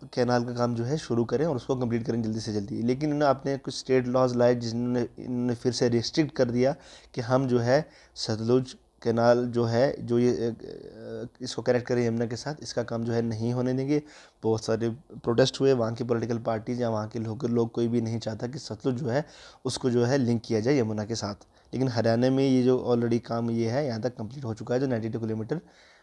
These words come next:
कैनाल है हरियाणा में। अब ये जो आप मैप से भी देख सकते हैं, ये है हमारा, ये सतलुज है,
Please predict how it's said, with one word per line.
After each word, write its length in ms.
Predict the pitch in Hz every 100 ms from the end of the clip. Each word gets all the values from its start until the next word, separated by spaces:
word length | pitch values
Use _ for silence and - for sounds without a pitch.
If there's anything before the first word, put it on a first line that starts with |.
| _ _ _
कैनाल 280 | 113 110 113
है 240 | 127 196 -
हरियाणा 280 | - 110 107
में। 160 | 107 117 _ _ - - - -
अब 100 | 143
ये 280 | 127 139 165
जो 160 | 156
आप 280 | 160 135 127 117
मैप 240 | 123 127
से 140 | -
भी 80 | 123
देख 140 | 117 113
सकते 280 | 110 -
हैं, 120 | 127 147 _ _ _ _ _ _ _ _ _ _ _ _ _ _ _ _ _ _ _ _ 147
ये 140 | 131
है 120 | 135
हमारा, 340 | 135 123 120 123
ये 260 | 120 127 123
सतलुज 360 | 117 - 127
है, 200 | 127 143